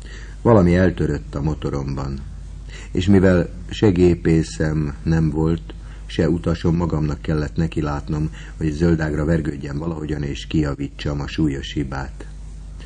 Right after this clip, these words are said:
Élet és halál kérdése volt ez számomra, alig egy hétre való ivóvizem volt. Ott dőltem álomra az első este a homokon, ezer mérföldnyire minden lakott helytől.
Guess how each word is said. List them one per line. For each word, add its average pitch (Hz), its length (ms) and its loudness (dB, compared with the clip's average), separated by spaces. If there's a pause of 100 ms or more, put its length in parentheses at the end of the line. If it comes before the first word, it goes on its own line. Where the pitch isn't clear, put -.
(460)
Élet 107 320 8
és 82 140 2
halál 78 300 0
kérdése 73 520 -4
volt - 260 -4
ez - 100 -4
számomra, 147 640 -4 (300)
alig 85 260 0
egy 78 100 -2
hétre 82 360 -2
való 71 280 -8
ivóvizem 65 680 -10
volt. 64 240 -10 (2000)
Ott 139 200 6
dőltem 101 420 10
álomra 92 400 8
az 82 120 4
első 87 340 4
este 85 520 2
a 80 80 -4
homokon, 80 680 2 (520)
ezer 87 300 2
mérföldnyire 80 720 2
minden 80 320 2
lakott 73 400 -6
helytől. 69 580 -8